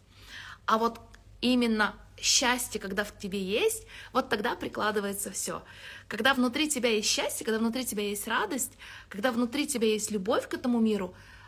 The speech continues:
прикладывается абсолютно все. То есть прикладываются деньги, прикладываются, а, возможности, появляется, э, реализация. То есть ты внутри себя, когда имеешь счастье,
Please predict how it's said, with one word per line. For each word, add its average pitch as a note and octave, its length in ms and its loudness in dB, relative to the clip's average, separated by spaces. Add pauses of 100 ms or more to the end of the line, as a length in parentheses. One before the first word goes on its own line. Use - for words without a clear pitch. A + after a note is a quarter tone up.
(580)
прикладывается B3 600 2
абсолютно A#3 440 -2
все. - 280 -4 (320)
То F#3+ 80 -2
есть F#3 160 -2
прикладываются C#4 840 0 (340)
деньги, G#3+ 380 0
прикладываются, A3+ 880 -2 (280)
а, G3 120 -4
возможности, G#3+ 840 2 (240)
появляется, A3 840 4 (160)
э, F3 380 -4 (680)
реализация. A3 960 4 (520)
То A#3 80 4
есть - 300 -2
ты D4+ 340 4 (440)
внутри C4+ 460 2
себя, A3+ 320 2
когда F#3+ 320 -2
имеешь F#3+ 300 -2
счастье, - 500 -2